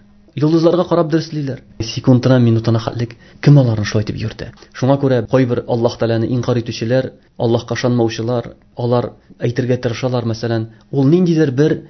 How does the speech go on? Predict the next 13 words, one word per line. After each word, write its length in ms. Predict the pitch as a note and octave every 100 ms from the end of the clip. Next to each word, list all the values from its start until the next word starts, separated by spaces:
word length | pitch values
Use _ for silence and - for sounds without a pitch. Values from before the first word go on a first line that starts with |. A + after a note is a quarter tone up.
| _ -
очраклы 420 | - E3+ E3+ F3+
рәвештә 360 | F3+ D3+ - C#3+
генә 120 | C3+ B2
бар 180 | B2+
булган 320 | B2 A2+ A2 G2+
дип. 120 | F2+ - _ _ -
Ләкин 320 | A2 A#2 -
акыллы 360 | A2 - B2 C3
кеше 240 | - -
әйтә 240 | A#2 B2 B2
аламы, 420 | A2 B2+ C#3+ C3+
очраклы 360 | - B2 B2 C3+
рәвештә 560 | B2+ A#2+ - C#3 C#3